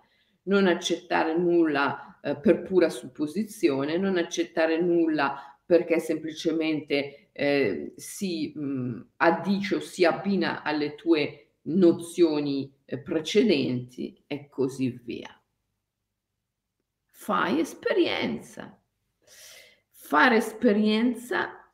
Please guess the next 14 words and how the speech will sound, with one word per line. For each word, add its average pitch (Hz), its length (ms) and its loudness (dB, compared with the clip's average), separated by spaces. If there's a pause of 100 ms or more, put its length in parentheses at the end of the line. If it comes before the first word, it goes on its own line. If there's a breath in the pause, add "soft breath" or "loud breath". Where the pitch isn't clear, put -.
(220)
vuol 165 500 2
dire 170 680 0 (280 soft breath)
sentire 196 1000 0
che 233 140 -4
c'è - 220 -6
questa - 460 -2
cosa 156 440 0
dentro 156 400 -2
di 143 240 -6
te, 220 480 -2 (540)
per 165 180 -2
esempio 160 480 -2
questo 131 540 -4
mantra 147 800 0